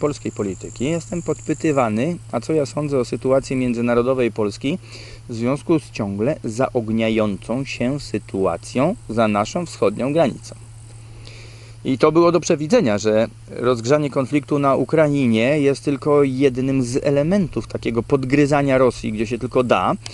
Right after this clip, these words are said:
I było wiadomo, że ten, y, proces podgryzania będzie zachodził dalej. No i o to zachodzi, bo już gdzieś słychać,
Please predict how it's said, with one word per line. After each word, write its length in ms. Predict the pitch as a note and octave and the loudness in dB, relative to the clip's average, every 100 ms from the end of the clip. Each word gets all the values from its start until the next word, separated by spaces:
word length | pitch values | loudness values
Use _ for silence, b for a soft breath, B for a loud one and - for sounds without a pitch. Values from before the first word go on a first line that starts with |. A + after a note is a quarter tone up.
| B B B | B B B
I 140 | E3+ | 0
było 300 | D#3+ F3+ F3 | 4 6 6
wiadomo, 380 | D#3 D#3+ C#3 C3+ | 6 4 4 2
że 120 | D3+ | -2
ten, 300 | - D#3+ E3 | 0 0 0
y, 500 | E3 E3+ E3+ E3 E3 D#3 | 0 0 2 2 2 2
proces 300 | D3+ D#3+ - | 0 0 -2
podgryzania 600 | D#3+ C#3+ D#3+ E3+ E3+ D#3+ | 0 2 4 4 2 2
będzie 300 | E3 D#3 D3+ | 2 0 2
zachodził 540 | D3+ - D#3 D#3 D#3 | 2 2 2 2 0
dalej. 500 | C#3+ C3+ A2+ C3 F3+ - | 4 6 6 4 2 2
No 180 | G#3+ B3+ | 2 2
i 180 | A3+ | 2
o 140 | - B2 | 2 2
to 140 | E3+ | 2
zachodzi, 480 | F3+ A3 C3+ G2+ A#2 | 0 2 2 2 0
bo 160 | C#3 E3+ | 2 2
już 240 | G#3 G3 | 2 -2
gdzieś 320 | D3 C3+ A#2 | -2 0 0
słychać, 520 | - A#2+ E3 G#3 G#3 | 0 0 2 2 0